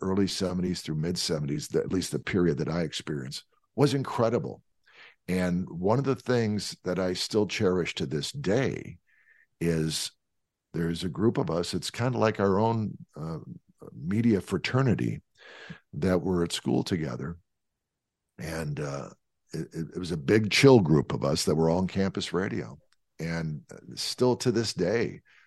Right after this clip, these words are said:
I'm in very close contact with all of them, you know, fifty plus years beyond our time on campus. And all of them had successful careers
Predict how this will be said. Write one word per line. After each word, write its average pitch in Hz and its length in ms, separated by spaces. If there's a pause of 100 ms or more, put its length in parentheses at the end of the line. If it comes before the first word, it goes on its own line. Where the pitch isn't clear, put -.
(340)
I'm 87 260
in 82 240
very 107 300
close - 300
contact 80 600
with 73 120
all 87 300
of 64 140
them, 65 340 (160)
you 85 80
know, 71 200
fifty 98 440
plus 82 420
years 78 420
beyond 71 600 (500)
our 69 160
time 78 360
on 69 160
campus. 76 560 (200)
And 80 220
all 92 280
of 85 100
them 87 140
had 73 340
successful 80 840
careers 64 600